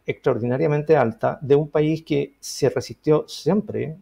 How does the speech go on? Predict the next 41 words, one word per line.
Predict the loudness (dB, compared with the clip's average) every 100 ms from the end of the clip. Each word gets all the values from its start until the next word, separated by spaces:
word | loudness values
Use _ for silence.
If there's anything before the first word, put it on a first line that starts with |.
| -12
y |
particularmente | -6 -6 -6 0 2 2 -2 -2 -2 -2
con | -2 -4
socialdemócratas | -6 -2 -2 0 -2 -4 -4 -2
y | 0
verdes, | 2 2 0 -4 -8 _ _ _ -6
a | -2
gastar | -2 2 2 4 -2
más | -2 -2 -4
en | -6
defensa. | -4 0 -2 -2 -16
O | _ -20 -20 -6
sea, | -4 -4 2
hay | 6 6 6
una | 4 2
enorme | 2 2 4 4 2 0
cantidad | -4 0 2
de | 2 0
cambios. | -4 -4 -10 -12 _ _
¿Cuáles | -2 0 2 2
dirías | 2 0 0
tú, | 0 0 -4 _ _ _ -6
en | -2
tu | -2
opinión, | 0 2 2 0 -8
cuáles | 2 2 2
son | 0 -2 -2
como | -2 -2
los | -2
cambios | -2 0 0 0
más | 2 2 2
relevantes | 0 2 2 0 -2 -6 -10 -12 _ _ -20 _ _
en | -2 2
la | 2
política | 2 0 2
europea | 2 2 2 2 4 2
como | 0 -6
consecuencia | -6 -6 -4 -4 -2
de | -2
la | -2
guerra? | -4 -10 -16